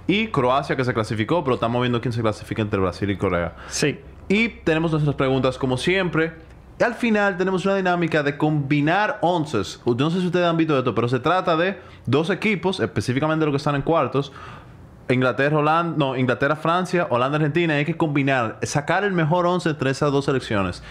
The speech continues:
Speaker 1: Vincent tiene uno y yo tengo otro. Vamos a ver cuál es mejor.
Speaker 2: Vamos a ver cuál es mejor. Y me gustaría decir, antes de pasar a los saludos,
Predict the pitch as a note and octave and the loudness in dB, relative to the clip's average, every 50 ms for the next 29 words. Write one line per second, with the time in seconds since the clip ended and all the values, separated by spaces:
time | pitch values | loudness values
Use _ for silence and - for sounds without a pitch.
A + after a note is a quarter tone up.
0 | - - - - A#2+ C3 B2+ D#3 C#3+ D#3 D3+ D#3+ F3 F3+ E3 D3 C#3 B2 C#3 C#3 | -18 -10 -4 -2 -2 0 0 0 0 2 2 2 2 2 2 2 2 0 0 0
1 | C3 B2+ A2+ G2 F#2 E2 F2 E2+ - - - - - - - - - - - - | 2 2 2 0 0 -2 -6 -8 -10 -12 -16 -20 -20 -20 -20 -20 -20 -20 -20 -20
2 | - - - - - - - - - - - - D3+ F3 E3+ D#3+ D#3+ D3 D3 D3 | -20 -20 -20 -20 -20 -20 -20 -20 -20 -10 -4 0 0 2 2 2 2 2 2 2
3 | C#3 C#3 B2+ A2 G2+ F2 E2+ - - - - - - - D3 D#3 F3 F#3 F#3+ F#3 | 2 2 0 -2 -2 -4 -6 -8 -12 -20 -20 -12 -4 0 2 2 2 2 2 2
4 | F#3 F#3 F#3 F#3 F3+ F3 E3+ F#3 G3 G3 F#3+ F#3 - - - G3 A3 A3 G#3 F#3 | 0 0 0 0 0 0 0 2 2 2 0 -2 -2 -2 0 0 2 2 2 2
5 | E3+ E3+ E3 E3+ - D#3 E3 F3+ G3 G3 F3 E3 - F3 D#3 D#3+ E3 E3+ F#3 F3+ | 2 0 0 0 0 0 2 2 2 0 0 0 0 0 2 2 0 0 0 0
6 | F3+ F3+ E3 D3+ D#3 F3 E3+ E3 - - D3+ C#3+ C#3+ D3 E3+ F#3+ F#3+ - F#3 E3+ | 0 0 0 -2 0 0 -2 -2 0 -2 -2 0 0 0 0 0 0 0 0 0
7 | F3 F#3 F3 D#3+ D3 C#3 C#3 C#3+ - - - | 2 2 2 2 2 2 0 0 -4 -8 -16